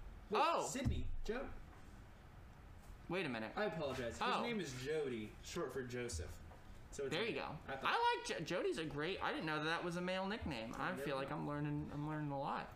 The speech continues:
Speaker 1: Anyway, he wrote a book called The Other Side of the Story and recounted this, uh, this, uh, incident. And I quote from the book. "Upon closer inspection, the animal turned out to be a rabbit. Not one of your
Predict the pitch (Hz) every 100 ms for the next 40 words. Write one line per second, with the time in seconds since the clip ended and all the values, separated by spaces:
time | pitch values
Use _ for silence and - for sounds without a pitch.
0 | - 180 139 135 - 180 180 170 214 -
1 | 170 180 - - 156 147 139 139 160 165
2 | 156 135 120 - 180 143 113 120 - 131
3 | 131 131 139 131 127 127 - - - -
4 | - - 131 127 131 113 123 123 - 131
5 | 135 135 131 123 110 - - - - -
6 | - - - - - 135 135 123 123 117
7 | 120 110 104 - - - - - - -
8 | - - - 196 208 220 233 240 202 -
9 | 165 - 131 151 139 139 151 151 - 143
10 | 127 127 - 117 113 117 95 - - -
11 | - - 147 151 160 165 151